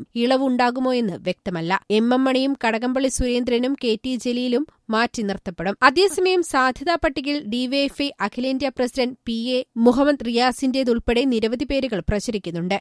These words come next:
ഡി വൈ എഫ് ഐ പ്രാതിനിധ്യമാണ് മുഖ്യമന്ത്രി പിണറായി വിജയന്റെ മകൾ വീണയുടെ ഭർത്താവ് കൂടിയായ റിയാസിന്റെ പേര് ചർച്ചകളിൽ എത്തുന്നത്. V ശിവൻകുട്ടി, വി എൻ വാസവൻ, എം ബി രാജേഷ്, P നന്ദകുമാർ, സജി ചെറിയാൻ,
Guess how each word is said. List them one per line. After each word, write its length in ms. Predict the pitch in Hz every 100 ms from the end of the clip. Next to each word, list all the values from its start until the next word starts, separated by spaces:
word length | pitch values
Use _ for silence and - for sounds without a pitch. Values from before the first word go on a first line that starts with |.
| 214
ഡി 160 | 233
വൈ 140 | 233 247
എഫ് 200 | 247 269
ഐ 80 | 262
പ്രാതിനിധ്യമാണ് 840 | 247 220 220 269 233 262 240 226 294 - -
മുഖ്യമന്ത്രി 500 | 247 247 320 302 302
പിണറായി 460 | 302 247 240 254 285
വിജയന്റെ 360 | 262 285 277 262
മകൾ 300 | 254 254 -
വീണയുടെ 420 | 202 226 247 254
ഭർത്താവ് 440 | 247 220 - 233 254
കൂടിയായ 360 | 262 254 247 220 151 -
റിയാസിന്റെ 520 | 233 254 262 - 277
പേര് 300 | 262 240 226 285
ചർച്ചകളിൽ 540 | 247 208 - 254 208 -
എത്തുന്നത്. 440 | 175 - 175 185 202 -
V 160 | 269 359
ശിവൻകുട്ടി, 640 | 359 349 330 320 339 320 311 214
വി 200 | 233 262
എൻ 160 | 302 285
വാസവൻ, 480 | 247 247 - 262 254 202
എം 200 | 220 240
ബി 120 | 269
രാജേഷ്, 520 | 247 233 220 247 - -
P 160 | 240 240
നന്ദകുമാർ, 420 | 226 202 220 226 240 196 247 -
സജി 380 | - 254 - 302
ചെറിയാൻ, 420 | - 277 269 254